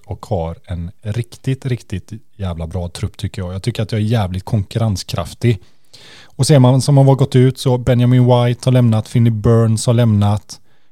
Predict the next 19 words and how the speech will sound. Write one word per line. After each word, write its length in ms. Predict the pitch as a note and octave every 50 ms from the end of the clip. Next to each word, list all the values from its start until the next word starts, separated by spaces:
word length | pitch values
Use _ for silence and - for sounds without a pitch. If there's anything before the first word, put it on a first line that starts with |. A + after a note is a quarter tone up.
| - -
eh, 140 | - A2 G#2 G2+
David 420 | G2 - B2 A2 G#2 G#2 G2+ -
Coughlin 640 | - - C#3 A2 - - - - - A2 A#2+ C3 C3
lämnade 300 | C3 B2+ A#2+ A2 G#2+ G2+
för 120 | - - G#2+
femhundratjugo 880 | - C3 G#2+ G2+ G#2+ G2+ G2 - - - C3+ G#2+ F#2+ F#2+ F#2 G2 G#2
mille 480 | G#2 A2+ A2+ G2 F#2+ F#2+ F#2 G2 G2 F#2+
till 180 | - - G#2+
Southampton. 760 | - - A2+ G2 F#2+ - - - G2+ F#2+ F#2+ - - - G#2 G#2
Laval, 460 | G2+ G2 G2 A2 A2 G#2+ A2 A#2 A#2
högerbacken, 1040 | G2 B2 B2+ A2+ A2 G#2 F#2+ F#2+ F#2 F2 G2 F2 - - - - A2 G#2+ G#2+ A2+ G#2+ - - - - - - - - -
gick 220 | - A2+ G#2+ - -
till 140 | - G#2+ G2+ G#2+ G#2
Galla, 520 | - A2+ G2 F2+ F2+ F2+ F#2 F#2+ A2 A2+ - - - - - -
eh, 320 | A2 G2+ G2+ G2+ G2+ G2+ G2+
för 220 | - - A2 G#2
typ 220 | - - G2+ -
tvåhundrafyrtio 840 | - - - G#2+ G#2 G2+ G2 - - - A2+ - - - - - G#2+
mille. 400 | G#2+ A2 G2+ G2 F#2+ G#2+ B2